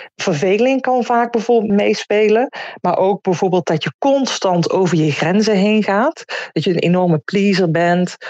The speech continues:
Of de lat te hoog legt omdat je een, eh, perfectionist bent. Dan gaan we dan uitzoeken. Want emoties zijn eigenlijk een signaal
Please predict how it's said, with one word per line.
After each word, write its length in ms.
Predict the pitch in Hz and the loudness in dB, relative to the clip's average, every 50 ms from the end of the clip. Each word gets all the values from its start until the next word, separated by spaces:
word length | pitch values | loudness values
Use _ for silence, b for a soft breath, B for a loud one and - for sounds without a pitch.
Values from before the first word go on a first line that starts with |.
| B B B B _ | B B B B _
Of 220 | - 240 254 - - | -2 -2 -2 -2 0
de 100 | 233 208 | 0 2
lat 160 | 202 202 202 202 | 2 2 0 0
te 80 | 202 | 0
hoog 360 | 160 160 165 170 185 - - | 0 2 2 2 2 2 0
legt 240 | 185 185 180 - - | 0 -2 -2 -2 -2
omdat 280 | - 185 185 180 160 - | 0 0 0 0 0 -2
je 60 | 180 - | -2 0
een, 240 | 165 160 165 165 165 | 0 2 2 2 2
eh, 180 | 156 151 156 156 - - | 2 2 0 -2 -2 -2
perfectionist 760 | - 160 - - 247 262 - - 170 151 165 208 202 - - | -4 -2 -2 -2 -2 -2 -2 0 0 2 2 0 0 -2 -2
bent. 380 | 202 208 226 277 349 - - - B B B B B B B B B B | -2 0 0 0 0 -2 -8 -14 B B B B B B B B B B
Dan 160 | - 220 233 | -4 -2 -2
gaan 140 | - 240 233 | 0 0 0
we 80 | 208 190 | 0 0
dan 160 | 170 165 - | 0 -2 0
uitzoeken. 680 | - 202 240 254 - - - 180 151 - 160 151 147 143 B B B 196 | 0 0 0 0 -2 -2 -2 -2 0 0 0 -2 -2 -2 B B B -6
Want 220 | B 196 190 180 - | B -4 -2 0 0
emoties 580 | 196 190 202 240 285 294 294 - - 196 - | 0 2 2 2 2 2 0 0 -2 -2 0
zijn 180 | - 208 208 214 | 0 0 0 0
eigenlijk 300 | - 196 196 196 185 - | 0 0 0 0 2 2
een 100 | 170 160 | 0 0
signaal 600 | 156 - 214 190 175 185 202 226 240 247 262 285 | 0 0 0 2 2 2 0 0 0 0 0 0